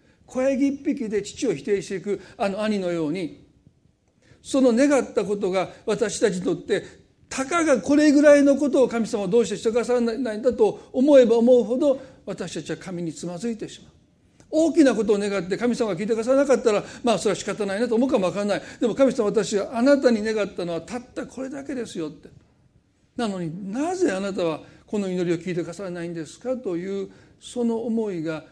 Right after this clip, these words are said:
実は神をもって私たちは否んでいってしまう。そこに誘惑があることも覚えたい。ですから、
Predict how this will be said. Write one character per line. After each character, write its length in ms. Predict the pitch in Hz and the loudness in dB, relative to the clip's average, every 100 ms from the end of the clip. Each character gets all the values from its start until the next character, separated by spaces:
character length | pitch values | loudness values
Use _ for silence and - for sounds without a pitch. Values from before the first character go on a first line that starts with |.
| _ - | _ -14
実 280 | 165 - | -14 -10
は 280 | 156 156 151 _ _ _ _ _ | -8 -8 -12 _ _ _ _ _
神 320 | 175 147 143 | -8 -6 -6
を 60 | 143 | -8
も 120 | 151 | -12
っ 20 | |
て 160 | - 160 | -12 -14
私 280 | 143 147 | -14 -14
た 80 | - | -16
ち 160 | - 147 | -14 -14
は 60 | - - | -14 -14
否 80 | |
ん 260 | 180 190 208 | -14 -12 -12
で 80 | 175 | -12
い 40 | |
っ 20 | |
て 160 | 160 151 | -14 -18
し 120 | - | -16
ま 160 | 165 165 | -14 -14
う。 40 | 165 _ | -18 _
そ 160 | - 180 | -12 -8
こ 80 | 160 | -6
に 100 | 151 | -4
誘 100 | 165 | -4
惑 240 | 151 156 | -6 -8
が 60 | 170 | -8
あ 40 | |
る 80 | 170 | -10
こ 120 | 185 | -12
と 120 | 233 | -12
も 140 | 185 147 | -10 -10
覚 160 | 156 | -12
え 20 | |
た 120 | 156 151 | -14 -20
い。 40 | _ _ _ _ _ _ - | _ _ _ _ _ _ -12
で 100 | 170 | -10
す 100 | - | -6
か 100 | 175 | -4
ら、 180 | 180 | -6